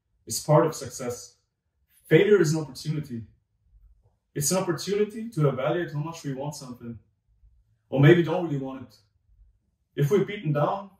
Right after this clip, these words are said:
if we've worked as hard as we can, if we've done everything we should, and it still doesn't work out,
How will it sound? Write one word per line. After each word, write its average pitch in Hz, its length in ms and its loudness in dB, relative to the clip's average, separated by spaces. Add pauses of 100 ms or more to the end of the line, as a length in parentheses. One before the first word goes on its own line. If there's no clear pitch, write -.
(120)
if 147 140 -8
we've 170 180 -4
worked 202 240 6
as 151 140 -6
hard 185 220 0
as 156 140 -4
we 143 80 -8
can, 165 460 -10 (380)
if 143 120 -4
we've 180 140 -2
done 190 200 -2
everything 208 460 -2
we 185 60 -4
should, 160 380 -4 (800)
and 147 100 4
it - 40 0
still 220 220 2
doesn't 180 200 2
work 165 220 -6 (100)
out, 233 180 -10